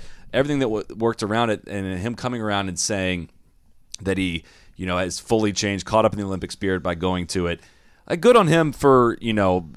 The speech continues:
being open to the change, right? And it felt like he was going through the motions in the beginning part. But I don't, I genuinely think his comments and J T's comments about, you know, this being the coolest event he's ever played in, including the Ryder Cup, that, that gives me a,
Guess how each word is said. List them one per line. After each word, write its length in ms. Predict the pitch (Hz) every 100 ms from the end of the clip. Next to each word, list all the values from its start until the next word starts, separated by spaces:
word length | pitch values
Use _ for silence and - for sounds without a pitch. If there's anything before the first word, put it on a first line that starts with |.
| 58
being 220 | 107 123 107
open 360 | 113 120 117
to 180 | 107 127
the 80 | 117
change, 460 | - 113 123 127 113
right? 300 | 113 135 -
And 180 | 107
it 120 | 104 85
felt 300 | 82 131 127
like 140 | 107
he 80 | 113
was 120 | 90
going 300 | 104 110 110
through 240 | 107 107
the 100 | 98
motions 540 | 95 95 98 117 110 -
in 160 | -
the 80 | 92
beginning 320 | 87 98 104
part. 220 | - 113 151
But 140 | 120
I 80 | 139
don't, 220 | 156 185 -
I 80 | 113
genuinely 600 | 101 139 160 170 160 135
think 360 | - 139 131 _ _ _
his 220 | - 120 -
comments 420 | 131 131 131 -
and 200 | 107 98
J 180 | 98 107
T's 280 | - 101 -
comments 560 | 90 90 87 85 - - - - -
about, 420 | 85 92 90 87
you 60 | 95
know, 40 |
this 140 | 92 101
being 200 | 107 98
the 60 | 92
coolest 360 | - 104 101
event 220 | 92 98 90
he's 120 | 85
ever 140 | 90
played 260 | 85 95 92
in, 140 | 90
including 340 | 85 - 95 85
the 80 | 82
Ryder 280 | 85 92
Cup, 320 | 101 113 110 90
that, 380 | 135 147 113
that 400 | 123 143 165 -
gives 320 | - 135 110 117
me 220 | 123
a, 80 | 117